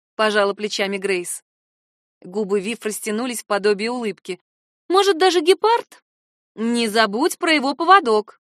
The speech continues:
предупредила Грейс. Выражение лица Вив вновь стало серьезным. «Мы справимся, Грейт Беннет, вот увидишь». Она сжала руку Грейс, напоминая о дружбе,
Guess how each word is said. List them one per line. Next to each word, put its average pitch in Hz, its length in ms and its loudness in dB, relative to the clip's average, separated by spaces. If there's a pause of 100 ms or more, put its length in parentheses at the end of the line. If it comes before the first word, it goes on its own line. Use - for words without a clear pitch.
предупредила 202 600 -2
Грейс. 196 480 -4 (580)
Выражение 208 680 2
лица 196 340 0
Вив 262 340 -6 (220)
вновь 226 340 -2
стало 190 260 -2
серьезным. 170 680 -8 (1040)
«Мы 220 100 -6
справимся, 220 640 -2
Грейт 240 320 -4
Беннет, 196 540 -6 (260)
вот 277 260 -4
увидишь». 370 600 0 (1300)
Она 196 220 -2
сжала 190 380 -2
руку 190 240 -4
Грейс, 220 340 -4
напоминая 190 580 -6
о 185 40 -8
дружбе, 220 460 -4